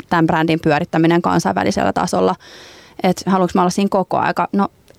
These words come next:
en, en oikeastaan. Et se oli niinku, niin, niin moni niinku asia loksahti silloin paikalle ja just niinku haaveet toteutui, mutta nyt on niinku aika taas miettiä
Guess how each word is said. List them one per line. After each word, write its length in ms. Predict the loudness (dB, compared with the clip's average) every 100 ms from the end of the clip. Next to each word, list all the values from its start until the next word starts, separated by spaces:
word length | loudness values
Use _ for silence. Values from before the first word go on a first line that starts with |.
| -4
en, 260 | 0 0 2 2
en 180 | 2 2
oikeastaan. 840 | 2 0 0 -2 -2 -2 0 0
Et 120 | 0
se 80 | 0
oli 140 | 2 0
niinku, 320 | 0 -2 -2 -8 -20 -20 -20 -20 -20 -20 -20 _ _ 0
niin, 180 | 0 0 -4 2
niin 160 | 4
moni 260 | 4 2 2
niinku 380 | 0 0 0 -2 -8 -20 _ -6
asia 360 | -4 0 0 0
loksahti 360 | -2 -2 -2
silloin 280 | 0 2 2
paikalle 600 | 2 0 0 0 2 2
ja 200 | 0 0
just 260 | -2 -2 -2
niinku 200 | -2 -2
haaveet 440 | 0 0 0 -2
toteutui, 480 | -2 0 0 0 0
mutta 320 | 0 -2 -4 -6 -14 -20 -20 -20 -10
nyt 120 | -2
on 60 | 0
niinku 160 | 0 0
aika 240 | 0 0
taas 220 | 0 -2 0
miettiä 300 | -2 -2